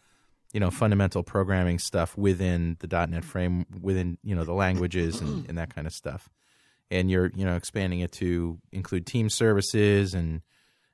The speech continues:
and all sorts of great stuff. So it's actually, there's actually gonna be a lot broader range of content, it sounds like, which is good.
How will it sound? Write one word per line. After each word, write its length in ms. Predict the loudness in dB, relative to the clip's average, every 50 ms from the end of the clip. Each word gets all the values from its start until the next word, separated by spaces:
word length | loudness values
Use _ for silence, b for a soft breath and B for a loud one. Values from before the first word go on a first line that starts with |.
| _ -2
and 100 | 2 4
all 120 | 4 4
sorts 260 | 4 4 4 2 2
of 80 | 0 0
great 200 | 0 0 0 0
stuff. 260 | -2 -2 -2 -2 -2
So 220 | 0 2 4 4 4
it's 140 | 4 4 2
actually, 500 | 2 2 0 0 2 2 2 2 0 -2 -8 _ _ _ _ _
there's 220 | -6 -6 -4 -4 -4 -4
actually 240 | -4 -6 -4 -4 -4
gonna 140 | -2 -2 0
be 80 | 0 0
a 60 | 2
lot 260 | 2 4 2 2 0
broader 420 | -4 -4 0 2 4 4 2 2 0
range 300 | 0 0 -2 -2 -4 -6
of 200 | -8 -10 -12 _ _ _ _ _ _ _ _ _
content, 460 | -6 -4 -2 -2 -2 -2 -4 -4 -4
it 80 | -6 -8
sounds 300 | -6 -6 -6 -6 -8 -8
like, 180 | -10 -12 -10 -10
which 160 | -12 -10 -8 -8
is 120 | -10 -6
good. 280 | -6 -4 -4 -4 -6